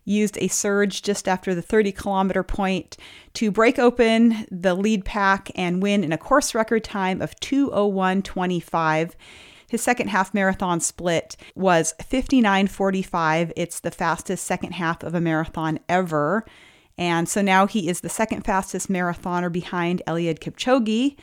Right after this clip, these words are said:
who of course holds the official world record of two oh one oh nine. So it was pretty exciting to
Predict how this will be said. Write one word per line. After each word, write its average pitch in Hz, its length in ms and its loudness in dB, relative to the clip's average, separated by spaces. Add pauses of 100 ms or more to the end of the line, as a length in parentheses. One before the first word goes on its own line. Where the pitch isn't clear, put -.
(140)
who 233 100 2
of 185 120 0
course 196 280 -2
holds 180 380 -2
the 170 220 -2
official 185 380 -2
world 170 260 -4
record 160 320 -2
of 147 100 -6
two 175 220 -2
oh 160 80 0
one 160 320 -4
oh 156 160 -4
nine. 156 560 -4 (460)
So 190 540 6
it - 80 -2
was 202 160 2
pretty 214 240 0
exciting 202 600 2
to 175 500 0